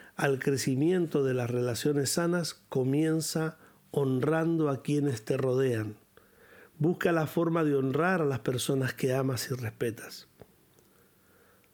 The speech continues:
Haz una lista de las cualidades de las personas con que te relacionas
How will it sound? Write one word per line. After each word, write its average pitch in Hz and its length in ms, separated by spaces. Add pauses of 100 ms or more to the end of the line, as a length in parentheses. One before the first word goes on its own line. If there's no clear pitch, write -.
(540)
Haz 139 260
una 139 180
lista 156 640 (500)
de 135 140
las 127 140
cualidades 143 600
de 151 100
las 131 120
personas 151 540
con 135 240
que 127 120
te 120 140
relacionas 156 840